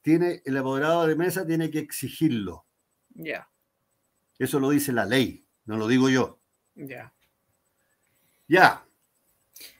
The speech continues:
Speaker 1: Por lo tanto,
Speaker 2: Permis-, permiso, ah, voy a ir al baño y vuelvo, voy al baño y vuelvo. <laughs>
Speaker 1: Ya.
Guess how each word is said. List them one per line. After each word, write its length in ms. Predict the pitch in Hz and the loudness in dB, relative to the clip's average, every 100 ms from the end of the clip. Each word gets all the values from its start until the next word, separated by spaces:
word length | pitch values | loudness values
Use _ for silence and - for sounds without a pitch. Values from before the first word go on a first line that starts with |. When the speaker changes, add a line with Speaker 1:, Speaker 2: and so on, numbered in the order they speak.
| - | -2
Speaker 1:
Por 100 | 151 | 2
lo 80 | 160 | 4
tanto, 200 | 226 233 | 4 8
Speaker 2:
Permis-, 400 | 269 294 403 - - _ - | 8 8 2 2 -6 _ 8
permiso, 480 | 285 285 392 440 359 | 10 10 8 8 12
ah, 140 | 349 359 | 12 12
voy 120 | 370 | 10
a 20 | |
ir 80 | 359 | 10
al 120 | 339 | 10
baño 300 | 403 440 440 | 8 8 6
y 40 | |
vuelvo, 360 | 415 440 269 240 | 6 6 6 6
voy 140 | 302 | 6
al 100 | 370 | 6
baño 220 | 349 403 415 | 4 0 2
y 20 | |
vuelvo. 240 | 339 233 | 2 0
<laughs> 100 | - - - 523 679 - - 554 - 571 | -4 -4 0 0 4 2 4 2 4 4
Speaker 1:
Ya. 300 | - - - | 6 4 2